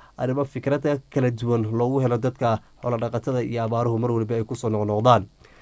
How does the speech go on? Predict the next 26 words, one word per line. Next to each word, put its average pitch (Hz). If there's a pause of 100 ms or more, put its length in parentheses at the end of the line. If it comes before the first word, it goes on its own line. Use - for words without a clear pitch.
(400)
Maalgelinta 107
cusub 113
ee 107
faw 113 (160)
waxay 120
markaasi 120
ku 131
taageeri 117
doontaa 113
in 120
ka 123
badan 113
ilaa 120
iyo 120
boqol 117
iyo 120
shan 127
iyo 110
toban 123
kun 131
oo 117
qoys 120
oo 117
reer 110
miyiga 120
ah 110